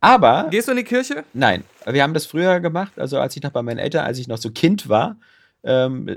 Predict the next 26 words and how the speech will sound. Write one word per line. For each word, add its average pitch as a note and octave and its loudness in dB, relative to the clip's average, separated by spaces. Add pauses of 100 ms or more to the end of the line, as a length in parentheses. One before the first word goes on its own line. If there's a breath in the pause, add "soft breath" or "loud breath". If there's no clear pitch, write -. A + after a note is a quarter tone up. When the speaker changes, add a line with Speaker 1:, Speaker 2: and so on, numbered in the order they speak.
Speaker 1:
und A2+ -8
in, A#2+ -10
in, A2+ -8
äh, G#2 -6
in A2 -10
dem, A2 -8
im A#2+ -8
Süden D#3+ -6
von D#3+ -6
Berlin D3+ -6
da D3 -4
in B2 -8
Zehlendorf D#3 -6
gewohnt D3 -6
habe, C#3 -6
sind B2+ -10
wir B2+ -4
immer B2+ -6
nach B2+ -6
Nikolassee B2+ -2
in D3 -6
eine A#2 -8
ganz A#2+ -12
verträumte B2+ -8
Kirche C#3+ -6
gegangen. C#3+ -6